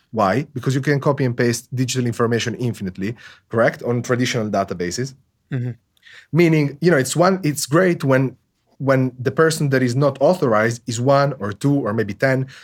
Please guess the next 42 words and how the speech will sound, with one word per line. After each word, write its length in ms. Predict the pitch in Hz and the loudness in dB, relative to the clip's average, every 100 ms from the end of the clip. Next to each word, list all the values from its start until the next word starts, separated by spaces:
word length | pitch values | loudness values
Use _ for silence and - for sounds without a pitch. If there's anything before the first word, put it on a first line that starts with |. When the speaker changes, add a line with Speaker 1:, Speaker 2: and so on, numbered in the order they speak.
| _ | _
Speaker 1:
but 160 | 131 123 | -2 2
go 100 | 156 | 2
and 140 | 214 | 2
sue 220 | - 190 160 | 0 0 0
two 120 | 151 | 2
million 300 | 139 123 110 | 2 2 0
people. 380 | 131 120 - 95 - _ - | -2 -4 -10 -16 -20 _ 0
You 80 | 127 | 2
know, 100 | 147 | 4
it's 300 | 135 131 147 | 0 -2 2
not, 200 | 151 147 | 2 0
it's 200 | 127 - | -2 2
not 240 | 175 175 | 2 0
feasible. 540 | - 185 131 92 71 - _ - - | -2 0 0 -4 -8 -16 _ -20 -2
So 160 | - | 0
the 160 | 147 170 | 2 2
internet 380 | 254 196 147 135 | 2 2 2 0
has 120 | 127 | 2
always 300 | 156 185 208 | 2 2 0
presented 580 | 180 139 147 165 127 113 | 0 2 2 2 0 0
an 140 | 117 | 2
inherent 400 | 127 131 143 135 | 2 4 2 0
problem 320 | 120 151 156 117 | 2 0 0 -2
for 160 | 117 | 0
an 80 | 113 | -2
intellectual 400 | 113 120 131 117 | -2 -2 -2 -2
property 420 | 120 165 135 - | -2 -2 -2 -6
standpoint 500 | 101 104 98 104 107 - - | -4 -4 -2 -6 -8 -12 -8
because 340 | 127 135 139 123 | -4 2 2 2
of 80 | |
scale. 440 | 120 208 156 78 - - - - | 0 0 2 0 -6 -20 -10 0
Now, 380 | 160 170 131 - | 2 4 2 2
add 220 | - 208 | 0 0
to 80 | 202 | -4
scale 520 | - 202 185 120 139 | 0 2 4 4 2
fuel 640 | - - 170 123 147 170 - | -2 0 4 4 4 0 -2
by, 220 | 131 139 139 139 139 | 2 4 4 0 0
in, 200 | 143 139 143 | -2 -2 -4
in 120 | 143 | -4
sense 240 | 131 139 | 0 0
that 120 | 131 117 | 2 0
you 280 | 131 123 | 0 -2